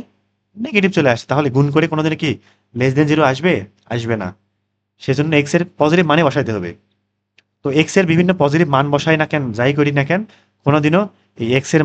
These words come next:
মানটা এটার থেকে বড় হইতে পারবে না, সর্বদাই এই মানটা কি থাকবে? বড় থাকবে। তার মানে আমার এই যে লাইনটা পাইলাম, সেখানে অবশ্যই এক্স এর মানটা less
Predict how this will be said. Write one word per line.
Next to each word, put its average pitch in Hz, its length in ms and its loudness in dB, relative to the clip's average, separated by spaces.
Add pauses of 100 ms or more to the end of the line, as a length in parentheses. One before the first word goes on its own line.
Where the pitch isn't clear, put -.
মানটা 127 260 0 (380)
এটার 139 220 0
থেকে 151 220 -2
বড় 127 180 4
হইতে 127 220 2
পারবে 110 220 -2
না, 104 100 -4
সর্বদাই 139 360 0 (360)
এই 127 100 2
মানটা 143 180 0
কি 185 120 -2
থাকবে? 127 180 -4 (120)
বড় 156 100 4 (100)
থাকবে। 113 260 -6
তার 120 160 -2
মানে 185 120 -2 (1040)
আমার 135 140 2 (160)
এই 180 100 6
যে 214 160 4
লাইনটা 147 300 2
পাইলাম, 120 260 0 (460)
সেখানে 151 240 0 (100)
অবশ্যই 165 400 2 (540)
এক্স 135 180 -4
এর 160 120 4
মানটা 147 240 2
less 127 140 2